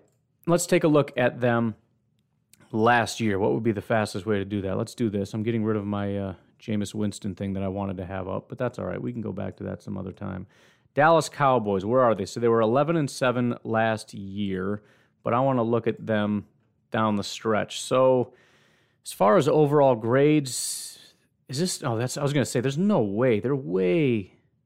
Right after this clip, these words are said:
uh, all right, twenty twenty. There we go. Definitely didn't get eleven wins last year. <laughs> That was like, what? I didn't know they were so good.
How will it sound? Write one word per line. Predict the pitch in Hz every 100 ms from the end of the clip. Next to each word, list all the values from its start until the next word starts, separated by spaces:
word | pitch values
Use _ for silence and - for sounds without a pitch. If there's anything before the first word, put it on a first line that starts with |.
| _ _ _ -
uh, |
all | 127 123 123
right, | 123 -
twenty | - 175 156
twenty. | 156 120 87 -
There | 135
we | 117
go. | 95 85 -
Definitely | 156 160 143
didn't | 131 127
get | 117
eleven | 110 110 101
wins | 101 92
last | 92 90 -
year. | -
<laughs> | 104
That | 117
was | - - _
like, | - - - _ - _ -
what? | - 175 - - -
I | 240
didn't | 285 147
know | 120
they | 147
were | 165
so | - 214
good. | 202 302 131